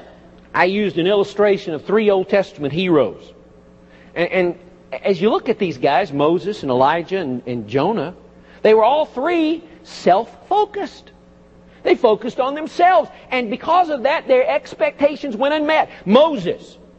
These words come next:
he expected more out of the Israelites than he got. I-, instead of being grateful to God and grateful to Moses,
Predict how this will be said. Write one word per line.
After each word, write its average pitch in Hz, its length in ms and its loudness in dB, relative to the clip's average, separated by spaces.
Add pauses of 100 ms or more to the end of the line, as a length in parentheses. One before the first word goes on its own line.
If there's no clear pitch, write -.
(280)
he 320 120 4
expected - 600 -2
more 294 220 2
out 294 200 2
of 285 60 -8
the 285 120 -2
Israelites 285 640 0
than 320 140 -2
he 330 80 -4
got. 339 380 0 (840)
I-, 208 40 2
instead 262 520 2
of 196 160 0
being 269 240 -6
grateful 240 520 0
to 233 60 -4
God 262 400 0
and 196 160 -6
grateful 262 420 0
to 196 60 -2
Moses, 269 640 0